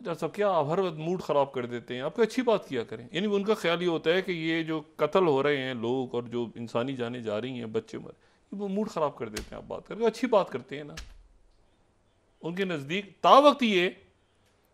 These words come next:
कि खुद, और ये होता है कि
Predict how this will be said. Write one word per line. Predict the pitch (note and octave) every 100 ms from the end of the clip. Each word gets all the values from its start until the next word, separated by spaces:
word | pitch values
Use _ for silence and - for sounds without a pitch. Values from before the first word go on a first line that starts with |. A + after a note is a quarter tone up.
| _ _ _ _ _ _ C#3+
कि | D3 - _ _ -
खुद, | - C4 G#3+ - _ _ _ -
और | D3+
ये | G3
होता | F#3+ E3+
है | F#3+
कि | F#3+ F#3+ -